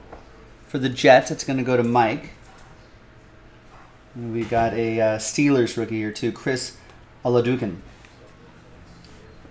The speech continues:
All right, and behind rookie Treylon Burks for Tennessee for Ron. Not numbered. The auto is,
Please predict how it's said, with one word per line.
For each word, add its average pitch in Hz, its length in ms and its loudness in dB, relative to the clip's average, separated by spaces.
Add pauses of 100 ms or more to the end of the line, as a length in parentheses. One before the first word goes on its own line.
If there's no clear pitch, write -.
All 110 140 -4
right, 113 180 2
and 110 140 -4
behind 135 640 2
rookie 143 260 0
Treylon 143 480 0
Burks 165 520 2
for 139 400 -2
Tennessee 175 540 0
for 175 160 -2
Ron. 190 540 6 (1120)
Not 123 180 -4
numbered. 123 400 -2 (640)
The 135 120 2
auto 190 640 10
is, 226 1300 2